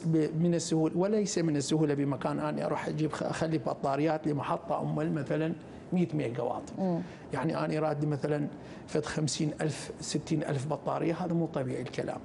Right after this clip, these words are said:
Speaker 2: مم.
Speaker 1: فلذلك مفهوم أنه طاقة بديلة هي ليست طاقة بديلة، فأضطر أحملها على، آه، ال-، الطاقة ال-، الأحفورية
Speaker 2: مم.
Speaker 1: وأنقلها إلى المكان اللي أريده.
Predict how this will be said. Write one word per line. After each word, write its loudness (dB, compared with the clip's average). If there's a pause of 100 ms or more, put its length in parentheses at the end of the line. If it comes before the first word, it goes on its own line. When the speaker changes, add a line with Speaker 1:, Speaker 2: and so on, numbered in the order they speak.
(120)
Speaker 2:
مم. 2 (300)
Speaker 1:
فلذلك 2 (100)
مفهوم 2 (120)
أنه 0
طاقة 0
بديلة 2
هي 2
ليست 0
طاقة -4
بديلة، -4 (400)
فأضطر 0 (200)
أحملها 0
على، 2 (500)
آه، 0 (200)
ال-، 0
الطاقة 0
ال-، 0
الأحفورية 2 (100)
Speaker 2:
مم. 2 (200)
Speaker 1:
وأنقلها 2
إلى 0
المكان 0
اللي 0
أريده. -2